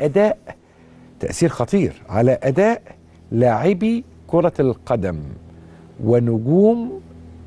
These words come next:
المهرة في الكرة العالمية.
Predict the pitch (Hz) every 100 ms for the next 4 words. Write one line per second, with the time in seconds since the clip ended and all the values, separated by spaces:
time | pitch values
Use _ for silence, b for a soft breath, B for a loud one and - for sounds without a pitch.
0 | - - 120 120 113 165 185 214 233 -
1 | - - 165 190 220 - - - 113 156
2 | 139 117 110 92 73 58